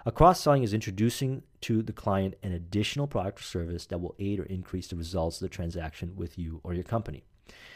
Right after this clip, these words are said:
So now that we looked at three ways, and by the way, there's way more elements of improving in these areas, which are covered in the books,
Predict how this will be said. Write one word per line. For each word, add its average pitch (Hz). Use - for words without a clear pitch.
So -
now 190
that 208
we 185
looked 175
at 139
three 131
ways, 104
and 98
by 113
the 110
way, 104
there's 95
way 113
more 101
elements 104
of 90
improving 127
in 92
these 87
areas, 87
which 92
are 85
covered 92
in 85
the 85
books, 95